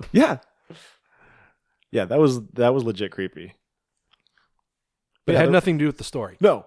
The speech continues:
Speaker 2: not at all. <laughs>
Speaker 1: I wish it did.
Speaker 2: Yeah. Yeah, the rest of the movie is just, like, basically typical slasher stuff, but
Speaker 1: Yeah.
Speaker 2: very toned down. Um, this movie is rated R.
Speaker 1: For whatever reason.
Speaker 2: Bec-,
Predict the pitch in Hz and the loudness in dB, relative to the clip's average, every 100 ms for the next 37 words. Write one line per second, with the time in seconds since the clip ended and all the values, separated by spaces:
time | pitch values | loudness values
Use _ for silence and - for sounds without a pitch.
0 | _ 139 113 107 101 - - _ _ _ | _ -10 -8 -8 -10 -14 -20 _ _ _
1 | _ _ 147 151 123 120 - - - - | _ _ -4 -2 -4 -8 -8 -14 -16 -6
2 | 127 - _ _ _ _ _ _ _ - | -6 -6 _ _ _ _ _ _ _ -2
3 | 120 107 139 151 139 127 113 107 101 104 | -2 2 0 -2 -4 -4 -4 -4 -6 -6
4 | 104 - - 95 - 98 - - 104 123 | -10 -10 -16 -20 -16 -18 -18 -20 -2 0
5 | 120 - 104 90 95 - 95 92 92 - | 0 -4 -8 -8 -16 -14 -10 -10 -10 -12
6 | 90 - 95 - 92 - 104 95 101 123 | -12 -12 -12 -12 -14 -8 -8 -8 0 2
7 | 117 104 110 104 98 90 90 95 _ _ | 2 0 -6 -4 -6 -8 -12 -16 _ _
8 | _ _ _ _ _ _ _ 104 92 90 | _ _ _ _ _ _ _ -12 -10 -14
9 | 95 _ _ _ _ 120 208 180 151 139 | -20 _ _ _ _ 0 0 2 0 0
10 | 117 104 90 92 - _ _ _ _ _ | 0 -2 -4 -8 -14 _ _ _ _ _
11 | _ _ _ _ _ _ _ _ _ _ | _ _ _ _ _ _ _ _ _ _
12 | _ - 90 92 90 92 90 95 - 110 | _ -14 -12 -10 -12 -14 -14 -14 -12 -12
13 | 113 - | -14 -18